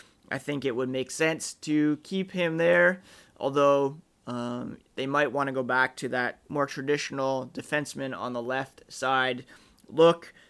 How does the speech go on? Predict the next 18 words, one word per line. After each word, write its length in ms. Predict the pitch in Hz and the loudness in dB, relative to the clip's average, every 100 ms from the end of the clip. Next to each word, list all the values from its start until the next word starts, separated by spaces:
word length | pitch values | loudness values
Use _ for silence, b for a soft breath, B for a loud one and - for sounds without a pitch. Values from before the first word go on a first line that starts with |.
| b | b
with, 320 | - 139 135 - | -6 -4 -4 -2
um, 680 | 127 123 120 120 117 127 123 _ | -2 0 -2 -6 -8 -10 -14 _
you 80 | 127 | -8
know, 260 | 123 117 - _ - - _ _ _ | -6 -6 -10 _ -20 -20 _ _ _
Krejci 580 | - 151 - 139 139 135 | 0 0 0 -2 -2 -2
or 440 | - 127 127 120 - | -2 0 2 2 0
Bergeron 680 | - 147 135 131 127 123 120 - | 2 4 4 0 0 0 -4 -10
manning 400 | 127 139 135 123 | -4 -2 -2 -4
the 80 | 107 | -8
point 460 | - 143 143 131 - | -6 -2 0 -2 -6
or, 340 | 113 120 110 | -4 -2 -2
uh, 280 | 95 - 90 78 | -4 -8 -10 -4
at 180 | 120 | -4
the 80 | - | -4
bumper, 540 | 107 123 123 127 120 120 B B B - | -6 -6 -2 -2 -2 -4 B B B -8
uh, 260 | 117 113 | -6 -6
spot. 520 | 120 - 147 156 151 - b b b - | -6 -2 4 4 4 -2 b b b 4
Pastrnak 640 | 135 143 - 127 131 - | 8 8 4 -2 -2 -4